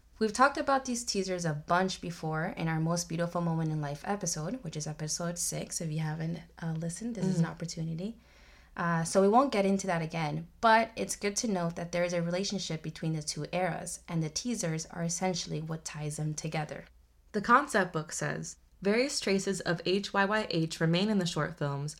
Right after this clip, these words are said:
Speaker 2: but at the same time, the different sides of the members compared to the past implies the transition of B T S.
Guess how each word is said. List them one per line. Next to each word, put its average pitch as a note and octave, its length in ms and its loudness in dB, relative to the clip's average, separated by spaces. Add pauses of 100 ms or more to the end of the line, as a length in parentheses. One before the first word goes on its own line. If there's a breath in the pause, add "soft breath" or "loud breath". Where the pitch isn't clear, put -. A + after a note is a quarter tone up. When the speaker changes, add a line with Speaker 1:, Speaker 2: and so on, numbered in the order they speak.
(200)
Speaker 2:
but F#3 80 4
at F#3 100 4
the F3+ 80 2
same G3+ 340 2
time, D#3+ 380 2
the D#3 60 0
different F3 340 2
sides G3 340 0
of F#3 60 -4
the D#3+ 80 -2
members D3 400 0
compared E3+ 380 0
to G3+ 80 -4
the A3+ 80 -2
past D#3 440 -2
implies E3+ 440 2
the F#3+ 80 0
transition E3+ 540 2
of D#3+ 200 -6
B D3 100 -4
T D3 220 -4
S. - 400 -6